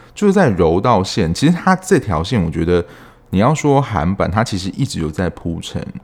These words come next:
温馨有学柔道这件事情。他在最后不是一开始为了要获胜而故意攻击对手的弱点部位吗？他最后还是有回到那个道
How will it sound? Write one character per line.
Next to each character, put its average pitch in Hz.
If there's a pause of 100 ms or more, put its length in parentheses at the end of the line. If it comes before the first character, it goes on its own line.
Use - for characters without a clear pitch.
(280)
温 107
馨 101
有 82
学 80
柔 80
道 80
这 -
件 78
事 -
情。 - (340)
他 170
在 160
最 135
后 123
不 87
是 92
一 -
开 85
始 82
为 85
了 78
要 78
获 80
胜 78
而 80
故 90
意 80
攻 87
击 78
对 85
手 -
的 71
弱 87
点 -
部 80
位 71
吗？ 57 (360)
他 170
最 165
后 131
还 90
是 95
有 78
回 78
到 78
那 85
个 78
道 -